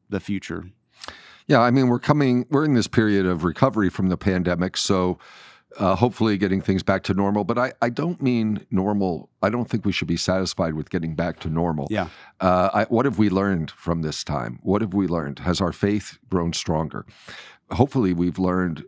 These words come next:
Speaker 2: the, the importance of our faith and the sacraments, uh, especially when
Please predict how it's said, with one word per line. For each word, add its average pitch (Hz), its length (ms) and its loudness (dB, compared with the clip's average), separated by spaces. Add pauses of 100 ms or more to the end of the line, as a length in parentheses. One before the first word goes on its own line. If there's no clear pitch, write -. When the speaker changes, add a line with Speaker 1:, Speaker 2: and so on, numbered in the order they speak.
Speaker 2:
the, 82 400 0 (440)
the 90 140 0
importance 101 640 -2
of 87 400 -2 (160)
our 80 140 0
faith 95 440 -2
and 82 260 -2
the 78 40 -4
sacraments, - 760 -6 (480)
uh, 82 260 0
especially 90 560 0
when 80 500 -4